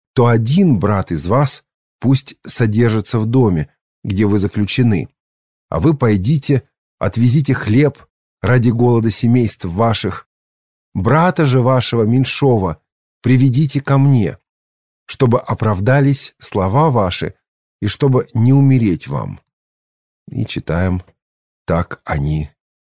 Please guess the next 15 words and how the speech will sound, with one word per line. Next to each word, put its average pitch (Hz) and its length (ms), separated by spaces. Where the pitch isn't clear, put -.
и - 80
сделали». 73 500
Он 180 440
фактически 143 960
оставляет 165 720
одного 101 440
из 101 160
них, 170 380
как - 340
кажется, 156 640
заложником. 87 840
Хотя - 280
я 170 60
думаю, 135 320
что 87 400